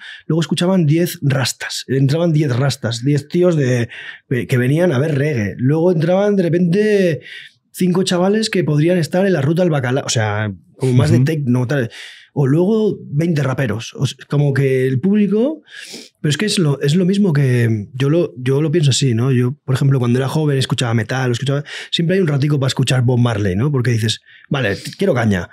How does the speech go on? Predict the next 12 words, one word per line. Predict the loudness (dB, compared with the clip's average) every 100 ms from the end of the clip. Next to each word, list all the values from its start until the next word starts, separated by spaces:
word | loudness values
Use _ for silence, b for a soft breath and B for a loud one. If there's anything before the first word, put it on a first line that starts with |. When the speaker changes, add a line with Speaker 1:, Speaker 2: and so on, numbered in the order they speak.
| B
Speaker 1:
o | -2
quiero | 0 0 2 2 2 2 2 0 0
tal, | -4 -4
o | -2 -2
me | 0
voy | 0
de | 0
fiesta, | 0 0 0
quiero | 2 2 2 0 0 0 0 -4 -8 -4
música | 0 0 0
más | 0
electrónica". | 0 0 0 0 -2